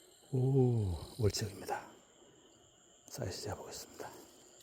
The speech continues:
이야, 보자. 보자. 자,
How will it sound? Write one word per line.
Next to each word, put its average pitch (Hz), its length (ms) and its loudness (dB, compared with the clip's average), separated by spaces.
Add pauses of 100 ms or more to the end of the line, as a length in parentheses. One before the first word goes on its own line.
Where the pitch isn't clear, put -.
(1000)
이야, 87 220 0 (2250)
보자. - 320 -2 (2000)
보자. - 220 -6 (3000)
자, 107 300 0